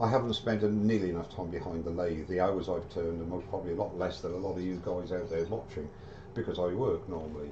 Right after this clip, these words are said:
It's only that I'm furloughed now and I've got all this extra time that I've managed to, to, to get stuck in a bit more. But it's like anything else, it's like a game of golf.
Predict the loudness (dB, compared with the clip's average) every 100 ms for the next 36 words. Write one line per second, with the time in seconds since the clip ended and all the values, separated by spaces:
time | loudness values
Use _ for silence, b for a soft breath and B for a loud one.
0 | -6 2 4 4 4 4 2 2 2 4
1 | 2 0 -4 -2 -2 -2 0 2 2 0
2 | -2 -4 -6 -8 -6 -4 -2 -4 -2 0
3 | -2 -8 -12 -4 -2 -2 -4 -8 -10 -12
4 | -12 -12 -12 -12 -12 -6 -6 -6 -10 -12
5 | -12 -8 -8 -8 -8 -6 -4 -2 -4 -4
6 | -4 -4 B B B B B B 0 2
7 | 4 2 2 2 2 0 0 0 0 -2
8 | -4 -2 -2 0 2 2 2 4 4 2